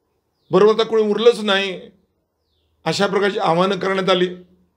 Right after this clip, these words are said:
मल्हारपेठची सभा अठरा तारखेला सायंकाळी सुरू होती, त्या सभेतच पावसाची भुरभुर सुरू झाली. आणि सातारला जाईपर्यंत कराजीत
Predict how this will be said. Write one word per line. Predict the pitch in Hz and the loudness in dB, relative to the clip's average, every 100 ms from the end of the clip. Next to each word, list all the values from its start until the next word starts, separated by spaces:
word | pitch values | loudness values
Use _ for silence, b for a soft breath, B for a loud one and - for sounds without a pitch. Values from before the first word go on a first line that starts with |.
| _ _ _ _ _ _ _ _ _ _ _ _ - | _ _ _ _ _ _ _ _ _ _ _ _ -2
मल्हारपेठची | 160 190 208 208 208 202 | 0 2 0 0 0 0
सभा | 202 196 208 | 0 2 2
अठरा | 190 208 | 0 -2
तारखेला | 202 202 208 208 | -2 -2 0 -2
सायंकाळी | - 185 196 208 | -2 -4 0 -2
सुरू | 185 185 196 | -2 -2 0
होती, | 208 196 160 - _ _ _ _ _ _ _ _ _ _ _ _ _ _ _ _ _ _ _ - | 0 -2 -8 -10 _ _ _ _ _ _ _ _ _ _ _ _ _ _ _ _ _ _ _ -2
त्या | 202 | -2
सभेतच | 202 208 214 226 | 0 4 6 4
पावसाची | 175 202 175 208 214 | 0 -4 -2 -2 -2
भुरभुर | 170 175 202 | -2 0 -2
सुरू | 180 202 | -2 -2
झाली. | 190 165 - - _ _ _ _ _ _ _ _ _ _ _ _ _ _ _ _ _ - | -2 -2 -6 -18 _ _ _ _ _ _ _ _ _ _ _ _ _ _ _ _ _ -2
आणि | 180 220 214 190 180 | 0 2 0 -4 -10
सातारला | - 190 185 226 220 | -2 -2 0 0 2
जाईपर्यंत | 202 202 214 214 214 - _ _ _ _ _ _ _ _ _ _ _ _ - | 2 2 2 -2 -4 -14 _ _ _ _ _ _ _ _ _ _ _ _ -4
कराजीत | 180 208 220 | 0 0 -2